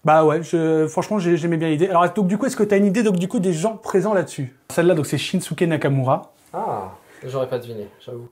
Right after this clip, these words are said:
Speaker 1: Alors, donc, celle-là, donc, je l'ai faite, donc, euh, au Access de WrestleMania trente-deux. Le, bah, c'est le, le, la fois où il est arrivé.
Speaker 2: Ouais.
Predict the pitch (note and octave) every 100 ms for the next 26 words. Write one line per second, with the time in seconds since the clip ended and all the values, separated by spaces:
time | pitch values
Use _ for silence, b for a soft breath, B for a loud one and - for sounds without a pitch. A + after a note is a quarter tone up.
0 | - E3 E3 D3+ G3 G3+ F#3+ D#3+ D#3+ E3
1 | G3 E3 E3 D3 - D#3+ D#3 D#3+ D3 D#3+
2 | - G3 F#3 - D3 C#3+ D#3+ E3 F#3 E3+
3 | E3+ E3+ E3+ - F#3+ F#3 D3+ E3+ A3+ -
4 | D#3+ D#3+ E3 D#3+ D#3 D3+ F3 D3+ D3 C#3+
5 | C#3+ C#3+ C#3+ - E3 D#3 C#3+ C#3 B2 -
6 | - -